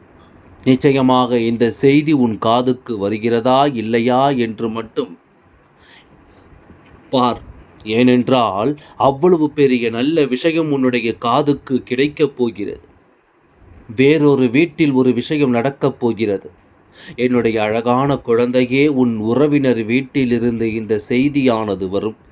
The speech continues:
நீ ஒன்றும் பயப்படாதே. பயப்படும் அளவுக்கு இந்த சாயப்பா யாரையும் எப்பொழுதும் எதையும் செய்துவிட மாட்டேன். என்னுடைய குழந்தையாக இருக்கும் உன்னை நான் ஏதாவது கண் கலங்க வைப்பேனா?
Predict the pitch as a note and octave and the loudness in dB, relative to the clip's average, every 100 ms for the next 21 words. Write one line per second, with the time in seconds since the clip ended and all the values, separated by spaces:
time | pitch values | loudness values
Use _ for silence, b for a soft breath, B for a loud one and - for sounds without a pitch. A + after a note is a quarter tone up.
0 | - B B B B2+ B2 A2 B2 C3 C3+ | -20 B B B 2 2 2 0 2 0
1 | A#2 G#2+ A2+ B2 A#2+ G#2 F#2 - - _ | 0 0 -2 0 -2 -2 -6 -12 -20 _
2 | _ _ _ B B B2+ C#3 E3 E3 D3 | _ _ _ B B 0 2 2 0 0
3 | C3 B2 C#3+ D3+ D3 D3 C#3 G#2 F#2+ B2+ | 2 2 2 2 0 0 -2 0 -2 -8
4 | B B C#3+ D3 C3 A2+ C#3 B2+ C3 B2+ | B B 0 2 0 -2 0 0 0 -2
5 | B2 - C3 F#2+ G2+ C#3 A2 A2 A#2 C#3 | -4 0 0 2 0 -2 -4 -2 0 0
6 | D3 B2 A2 G#2 G#2 A2 - D3 B2+ A#2 | -2 -4 -6 -6 -6 -6 0 0 2 -2
7 | G#2 G#2 G#2 B2 C3+ D#3+ D3 B2 B2+ C3+ | -6 -6 -2 -2 -2 -4 -4 0 0 0
8 | A2 F#2 F2+ E2+ - - _ _ _ _ | -4 -6 -10 -16 -20 -20 _ _ _ _
9 | - _ _ B B B C3+ C#3 C3 B2+ | -20 _ _ B B B 2 2 0 2
10 | B2 - B2 C3 C3 B2+ C3 C#3 C#3+ C3 | 0 2 2 2 2 2 2 2 0 -2
11 | A#2+ C#3 C3+ C#3+ B2+ A#2+ A#2 C#3 D#3+ C3+ | 2 2 0 -4 -2 0 0 0 0 0
12 | B2+ G#2+ A2 B2 C3 C#3 D3 D3+ D3 B2+ | -2 -2 0 2 4 2 2 0 -2 -2
13 | C3 C3+ C3+ B2+ A#2 G2 G2 G2 A2+ A2+ | -4 -2 -2 0 -2 -2 -4 -4 -2 -2
14 | A2+ | -2